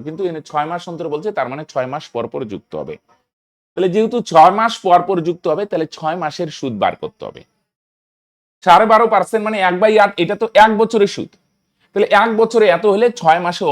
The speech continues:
অর্ধেক হবে। অর্ধেক মানে, ফ্রেন্ডস, নিচেরটা ডাবল। ছয় মাসে এত হলে, সরি, এক বছরে এত হলে ছয় মাসে অর্ধেক হবে। অর্ধেক মানে নিচেরটা ডাবল, বুঝছো? এক বাই আট, নিচেরটা ডাবল, তার মানে এক বাই ষোলো। দুই দিয়ে ভাগ, অর্ধেক মানে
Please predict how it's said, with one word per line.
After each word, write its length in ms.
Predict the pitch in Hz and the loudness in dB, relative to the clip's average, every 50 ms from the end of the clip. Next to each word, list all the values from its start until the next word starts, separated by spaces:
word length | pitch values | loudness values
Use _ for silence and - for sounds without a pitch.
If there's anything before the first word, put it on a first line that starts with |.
| 131 131 | 2 2
অর্ধেক 240 | 139 135 156 143 - 120 | 2 2 -2 -4 -4 -6
হবে। 120 | 107 104 104 104 113 | -6 -4 -2 -2 -2
অর্ধেক 240 | 127 135 156 175 170 160 | -2 -2 -4 -6 -8 -8
মানে, 120 | 160 165 160 185 | -8 -8 -8 -10
ফ্রেন্ডস, 200 | 208 240 262 - 143 135 | -10 -12 -12 -10 -10 -10
নিচেরটা 380 | 131 131 147 127 - - 127 110 80 | -8 -6 -8 -8 -4 -4 -6 -4 -4
ডাবল। 240 | 80 69 64 64 - - _ _ _ _ _ _ _ _ _ _ _ _ _ _ _ _ _ _ - | -8 -10 -10 -14 -18 -20 _ _ _ _ _ _ _ _ _ _ _ _ _ _ _ _ _ _ 6
ছয় 200 | 160 170 196 208 196 | 6 6 6 6 2
মাসে 220 | 175 170 - 190 175 151 147 | -2 -2 -4 -6 -2 -2 -2
এত 100 | 185 - 175 160 | -2 -2 -4 -6
হলে, 140 | 151 165 - - _ _ _ - | -6 -6 -8 -12 _ _ _ -6
সরি, 140 | - 147 123 - - _ - 139 151 | -4 -4 -4 -4 -8 _ -4 -2 -2
এক 60 | 156 151 135 | -2 -2 -6
বছরে 240 | 139 127 - 127 120 117 | -8 -8 -6 -6 -6 -6
এত 80 | 113 - 156 | -6 -8 -10
হলে 120 | 175 202 208 - | -12 -12 -14 -12
ছয় 160 | - 131 127 117 | -14 -12 -12 -12
মাসে 160 | 120 - - 104 90 | -14 -12 -10 -8 -8
অর্ধেক 220 | 92 90 85 98 85 87 | -8 -8 -8 -10 -10 -8
হবে। 140 | 82 80 85 85 | -8 -6 -4 -4
অর্ধেক 220 | 92 98 95 135 127 - | -6 -6 -6 -10 -10 -10
মানে 120 | 160 175 151 110 | -12 -12 -12 -12
নিচেরটা 360 | 104 - 95 85 - - - - | -10 -10 -12 -12 -12 -16 -18 -16
ডাবল, 240 | 76 71 69 69 69 - _ _ _ _ _ _ _ _ _ _ - | -16 -18 -18 -20 -20 -20 _ _ _ _ _ _ _ _ _ _ -8
বুঝছো? 240 | 175 180 - - 190 151 160 151 143 | -8 -6 0 0 2 6 6 6 6
এক 60 | 147 147 165 | 6 6 4
বাই 100 | 170 165 151 131 | 4 6 6 4
আট, 100 | 123 117 - 131 131 139 | 2 0 -4 -10 -10 -8
নিচেরটা 360 | 151 160 - 208 175 - 147 120 92 | -8 -2 -2 -2 0 2 2 2 2
ডাবল, 180 | 85 80 80 80 - | 0 -4 -6 -8 -8
তার 100 | 101 90 - | -8 -10 -8
মানে 100 | 71 160 95 | -12 -16 -16
এক 60 | 76 - - | -16 -18 -18
বাই 100 | - - - | -20 -20 -20
ষোলো। 160 | - _ _ _ _ _ _ _ _ _ _ _ _ _ _ _ | -20 _ _ _ _ _ _ _ _ _ _ _ _ _ _ _
দুই 160 | 151 165 226 233 220 | -2 0 0 2 6
দিয়ে 140 | 226 185 135 127 | 6 6 6 6
ভাগ, 120 | 120 107 85 - _ _ _ _ _ _ _ _ _ _ _ _ _ _ _ _ | 4 2 2 -2 _ _ _ _ _ _ _ _ _ _ _ _ _ _ _ _
অর্ধেক 320 | 143 143 151 170 175 208 185 214 | 6 8 8 8 8 4 2 2
মানে 120 | 233 254 | 0 0